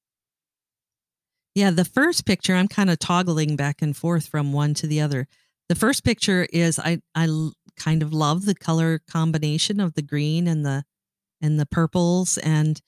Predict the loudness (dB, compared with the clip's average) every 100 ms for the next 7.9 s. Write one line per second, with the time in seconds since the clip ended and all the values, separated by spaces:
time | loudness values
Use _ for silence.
0 | _ _ _ _ _ _ -6 0 4 4
1 | 2 0 -12 -18 -20 _ _ _ _ _
2 | 0 2 4 4 4 2 2 4 4 2
3 | -2 -2 0 2 0 0 -2 0 0 2
4 | 0 -2 -6 -4 -4 -2 0 0 0 -2
5 | -2 0 0 -2 -6 _ _ _ _ 0
6 | 2 2 2 0 0 0 2 0 0 -2
7 | -2 -2 -4 -4 -4 -6 -6 -2 -2